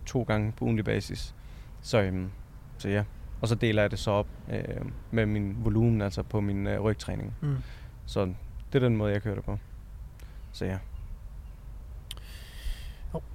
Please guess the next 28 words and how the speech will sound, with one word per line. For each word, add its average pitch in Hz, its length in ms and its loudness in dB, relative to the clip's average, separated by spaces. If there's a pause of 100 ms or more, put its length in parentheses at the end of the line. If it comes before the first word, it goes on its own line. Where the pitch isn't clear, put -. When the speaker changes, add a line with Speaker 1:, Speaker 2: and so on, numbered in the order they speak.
(180)
Speaker 2:
jeg 143 100 6
sidder 147 160 10
bare 131 100 6
lige 131 100 6
her 139 80 10
og 131 120 10
søger 151 300 10
lidt 143 140 10
Speaker 1:
Okay, 139 80 10
Speaker 2:
efter 131 180 8
nogle 131 180 6
Speaker 1:
selvfølgelig. 151 220 10
Speaker 2:
spørgsmål, 147 200 10
der 131 60 10
er 131 60 8
gode, 143 240 10
bare 143 200 10
Speaker 1:
Selvfølgelig. 151 260 8 (220)
Speaker 2:
rolig. 147 100 2
Speaker 1:
Lad 143 80 10
os 131 760 6
Speaker 2:
Øh, 120 60 2 (2500)
hvad 135 120 4
Speaker 1:
Men - 80 6
ja. 135 60 8
Speaker 2:
hedder 131 140 6
det, 131 420 4
øhm, 123 180 0